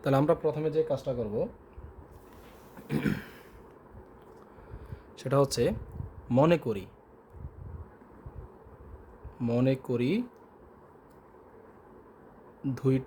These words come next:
দুইটি ধনাত্মক সংখ্যা, মনে করি দুইটি ধনাত্মক সংখ্যা এ ও বি।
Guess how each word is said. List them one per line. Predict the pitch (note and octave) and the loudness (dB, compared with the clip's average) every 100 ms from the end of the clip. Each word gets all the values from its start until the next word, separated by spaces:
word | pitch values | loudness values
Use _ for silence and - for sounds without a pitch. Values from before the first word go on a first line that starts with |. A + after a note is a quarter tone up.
| - | -6
দুইটি | C#3+ C3+ C3+ D#3 | 0 2 2 2
ধনাত্মক | C3+ A#2 B2+ - C#3 - | 2 2 2 0 -2 -2
সংখ্যা, | - A2+ - G2 - - - - - - - - - - - - - - - - - - - - - - - - - - - - - - - - - - - - - - - - - - - - - - - - - | -4 -4 -4 -8 -10 -20 -20 -20 -20 -20 -20 -20 -20 -20 -20 -16 -12 -12 -10 -12 -12 -16 -14 -12 -12 -14 -14 -14 -18 -20 -20 -20 -20 -20 -20 -20 -20 -20 -20 -20 -20 -20 -20 -20 -20 -20 -20 -18 -18 -20 -20 -14 -4
মনে | B2 B2+ C3 | 0 2 0
করি | _ - _ | _ -20 _
দুইটি | - - _ | -20 -20 _
ধনাত্মক | - _ _ _ _ | -20 _ _ _ _
সংখ্যা | B2 A#2+ - C#3 G#3+ - - - - - - - - | _ -16 -6 -4 -4 -8 -20 -20 -20 -20 -20 -20 -8
এ | B2+ A#2 A#2 | -4 -2 2
ও | C3 G#3+ A#3 - - - - | 4 4 2 -16 -20 -20 -12
বি। | A#2 | -12